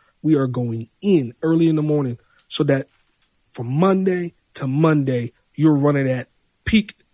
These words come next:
maximum velocity, uh, and you are operating a-, at your peak potential. And so,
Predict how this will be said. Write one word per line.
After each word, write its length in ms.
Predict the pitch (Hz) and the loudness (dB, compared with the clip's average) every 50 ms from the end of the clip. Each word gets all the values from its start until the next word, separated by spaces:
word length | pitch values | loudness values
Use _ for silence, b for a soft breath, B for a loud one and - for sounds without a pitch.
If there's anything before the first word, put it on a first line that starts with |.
| _ _ _ _ _ _ | _ _ _ _ _ _
maximum 520 | 143 143 165 170 165 165 - 165 156 151 147 | -4 -2 0 0 -2 -4 -4 -6 -6 -4 -4
velocity, 680 | 135 131 135 143 147 139 - - 143 143 135 131 123 - _ _ _ _ _ _ _ | -2 0 0 2 0 0 -2 -4 -4 -2 -4 -4 -6 -8 _ _ _ _ _ _ _
uh, 340 | - 139 135 131 127 127 127 - - | -8 -6 -4 -4 -4 -4 -6 -6 -6
and 260 | 143 135 131 135 139 | -4 -4 -2 -4 -2
you 200 | 147 151 143 151 | -2 -2 -2 -2
are 400 | 139 135 131 131 127 123 123 - _ _ _ _ _ | -4 -4 -4 -4 -4 -4 -6 -10 _ _ _ _ _
operating 720 | 151 147 147 - 151 147 147 147 139 139 135 131 123 - _ _ _ _ _ _ | -2 -2 2 2 2 2 2 2 2 0 -2 -4 -6 -8 _ _ _ _ _ _
a-, 180 | - 139 - - | -12 -12 -6 -6
at 160 | 151 143 - | -8 -6 -4
your 100 | - 147 | -4 -4
peak 320 | 135 - - 170 156 151 - | -4 -4 -8 -8 -8 -8 -10
potential. 680 | - 131 - - 147 147 139 123 - - 120 117 - _ _ _ _ _ _ | -10 -10 -8 -8 -8 -8 -8 -10 -8 -10 -12 -12 -14 _ _ _ _ _ _
And 180 | 135 131 127 123 | -6 -6 -6 -2
so, 340 | - 143 139 135 127 123 | 0 0 0 0 0 -4